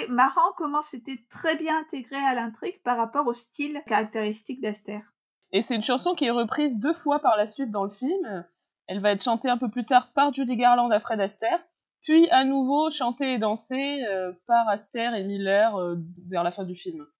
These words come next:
Speaker 1: Le titre l'indique lui-même, hein, It Only Happens When I Dance With You. C'est presque une chanson définitoire de la fonction de la danse dans la comédie musicale. Ceux qui dansent ensemble correctement sont ceux qui sont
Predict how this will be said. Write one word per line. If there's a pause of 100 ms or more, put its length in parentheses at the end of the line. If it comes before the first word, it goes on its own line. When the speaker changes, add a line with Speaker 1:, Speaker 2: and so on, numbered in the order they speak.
(340)
Speaker 1:
Le
titre
l'indique
lui-même,
hein,
It
Only
Happens
When
I
Dance
With
You. (240)
C'est
presque
une
chanson (140)
définitoire
de
la
fonction
de
la
danse
dans
la
comédie
musicale. (420)
Ceux
qui
dansent
ensemble
correctement
sont
ceux
qui
sont